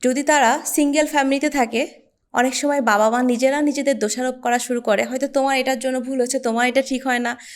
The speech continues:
তোমার এটা ঠিক হচ্ছে না, না আমি এটা করি।" বিভিন্ন রকম দাম্পত্য কলহ তৈরি হয়। এছাড়াও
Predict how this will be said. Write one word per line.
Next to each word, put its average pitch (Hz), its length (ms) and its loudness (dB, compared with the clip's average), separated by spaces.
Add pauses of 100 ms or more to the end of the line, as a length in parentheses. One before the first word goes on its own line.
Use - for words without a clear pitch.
(160)
তোমার 254 280 4
এটা 269 140 2
ঠিক 269 240 -2
হচ্ছে 262 240 2
না, 247 100 -4
না 233 220 2
আমি 254 240 2
এটা 254 120 -2
করি।" 240 320 0 (260)
বিভিন্ন 302 380 2
রকম 302 440 -2
দাম্পত্য 247 560 -2
কলহ 196 420 -2 (300)
তৈরি - 200 -2
হয়। - 240 -8 (360)
এছাড়াও 233 560 0